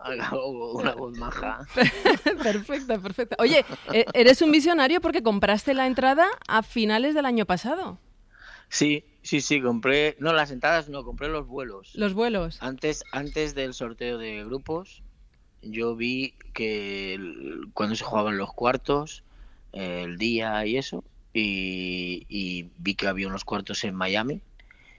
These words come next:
Speaker 1: y que la final era en Nueva York, pues cogí un vuelo Barcelona-Nueva York,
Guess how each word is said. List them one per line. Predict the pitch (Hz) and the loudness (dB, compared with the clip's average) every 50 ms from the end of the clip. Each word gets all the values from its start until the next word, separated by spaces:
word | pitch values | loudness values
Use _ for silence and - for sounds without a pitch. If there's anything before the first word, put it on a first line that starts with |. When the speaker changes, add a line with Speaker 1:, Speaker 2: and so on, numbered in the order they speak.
| - - - - - _ _ _ | -20 -20 -20 -20 -20 _ _ _
Speaker 1:
y | - 113 | -2 -2
que | 104 104 | 0 0
la | 101 98 - | -2 -2 -2
final | 107 95 95 98 | -4 -4 -2 -2
era | 98 98 | 0 -2
en | 95 95 | -2 -2
Nueva | 95 95 92 95 95 | -4 -2 0 0 2
York, | 104 113 131 151 151 - - | 2 2 0 0 -2 -4 -10
pues | - 110 95 | -16 -14 -12
cogí | - 92 90 - - 98 | -10 -8 -8 -8 -8 -8
un | 95 95 95 95 | -8 -8 -8 -6
vuelo | 95 98 95 95 95 95 95 92 92 92 92 90 90 90 87 87 87 85 87 95 95 - - - - - - | -4 -4 -4 -2 -4 -4 -4 -4 -4 -4 -4 -4 -6 -6 -8 -10 -12 -14 -16 -18 -20 -20 -20 -20 -20 -20 -10
Barcelona-Nueva | 98 101 98 - - 95 92 92 92 95 98 98 104 117 | -6 -6 -6 -4 -4 -4 -4 -4 -4 -4 -2 -2 0 2
York, | 135 147 156 165 | 2 2 0 -2